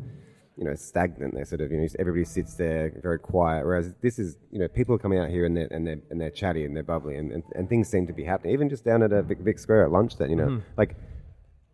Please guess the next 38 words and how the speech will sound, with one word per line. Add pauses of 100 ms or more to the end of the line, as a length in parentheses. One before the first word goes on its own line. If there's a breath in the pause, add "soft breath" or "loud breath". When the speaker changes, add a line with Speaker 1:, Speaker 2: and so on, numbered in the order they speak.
(100)
Speaker 1:
a
lot
of
people
were
down
there,
and
speakers
and,
and
guests,
and
ev-,
and
everybody
was
still
chatting.
Like,
it,
it
is
actually
creating
a
bit
of
a
kind
of
vibe
around
the,
around
the
whole
precinct.